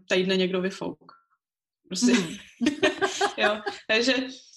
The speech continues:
Speaker 1: ale jakoby, a tím chci říct, je to tak pracný a co všechno během toho musíme, a já si vždycky musím třeba, abych na to mohla pracovat, vyčlenit prostě aspoň celý den v týdnu, což je ale jakoby spousta času v rámci toho, kolik toho času mám,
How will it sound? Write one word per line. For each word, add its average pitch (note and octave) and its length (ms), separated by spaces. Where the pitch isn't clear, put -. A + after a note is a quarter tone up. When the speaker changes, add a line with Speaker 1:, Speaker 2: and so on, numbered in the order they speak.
Speaker 1:
ale A#3+ 240
jakoby, B3+ 520
a B3+ 100
tím C4 180
chci C4 160
říct, B3+ 160
je B3 100
to B3+ 120
tak C4 200
pracný B3 420
a C4 60
co A#3+ 120
všechno B3 320
během A#3+ 260
toho B3+ 180
musíme, A#3+ 400
a A3+ 60
já A3+ 140
si B3 120
vždycky A3+ 340
musím A#3 300
třeba, A3 300
abych A3 360
na G#3+ 140
to G#3+ 100
mohla A3 260
pracovat, G#3 400
vyčlenit G#3 480
prostě - 340
aspoň G3+ 520
celý G3+ 300
den G3 320
v - 100
týdnu, G3+ 520
což A#3 200
je G#3 160
ale G#3 160
jakoby G#3 320
spousta G3 540
času F#3+ 540
v G#3+ 40
rámci F#3+ 320
toho, F#3+ 460
kolik F3+ 240
toho F#3+ 180
času F#3 380
mám, F3 320